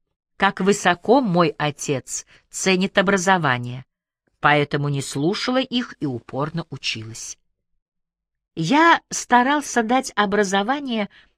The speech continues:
всем своим детям", говорит Аслам, кивая на старших братьев Шакилы, которые уже стали студентами и теперь живут в Хаплу, присматривая за сестрой. "Но эта девочка —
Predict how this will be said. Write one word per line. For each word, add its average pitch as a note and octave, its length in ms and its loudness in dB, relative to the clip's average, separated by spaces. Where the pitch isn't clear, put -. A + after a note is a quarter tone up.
всем A#3 420 0
своим B2+ 420 -6
детям", B2 480 -6
говорит C#3 500 0
Аслам, F3 520 0
кивая B3+ 400 4
на G3 160 4
старших G#3 600 0
братьев E3+ 460 0
Шакилы, G3+ 640 -4
которые A#3+ 380 2
уже A3+ 160 0
стали A3 320 0
студентами B3 840 -4
и A#3 120 0
теперь C#4 360 0
живут A#3 420 -2
в - 120 -12
Хаплу, D#3+ 580 0
присматривая G#3 800 2
за E3+ 120 -2
сестрой. C3 640 -10
"Но G3+ 300 4
эта E4+ 340 2
девочка — D#3 680 -2